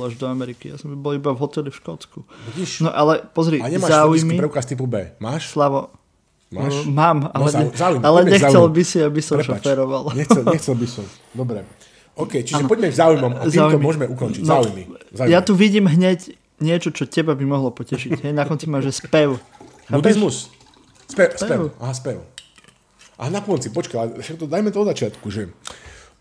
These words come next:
Speaker 2: organizovanie spoločenských kultúrnych podujatí, to budú opiaše na Slovenskom pozemkovom fonde. Politika?
Speaker 1: Tak to je dobré, že o
Speaker 2: To
Speaker 1: tom
Speaker 2: tam
Speaker 1: baví.
Speaker 2: fakt má, to je perfektné, to, že o to baví, že to je úžasné. Angažovanie sa v treťom sektore,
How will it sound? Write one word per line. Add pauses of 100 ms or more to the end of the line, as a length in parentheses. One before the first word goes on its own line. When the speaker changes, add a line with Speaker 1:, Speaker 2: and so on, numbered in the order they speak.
Speaker 2:
organizovanie
spoločenských
kultúrnych
podujatí,
to
budú
opiaše
na
Slovenskom
pozemkovom
fonde.
Politika? (840)
Speaker 1:
Tak
to
je
dobré,
že
o
Speaker 2:
To
Speaker 1:
tom
Speaker 2:
tam
Speaker 1:
baví.
Speaker 2:
fakt
má, (400)
to
je
perfektné,
to,
že
o
to
baví,
že
to
je
úžasné. (340)
Angažovanie
sa
v
treťom
sektore,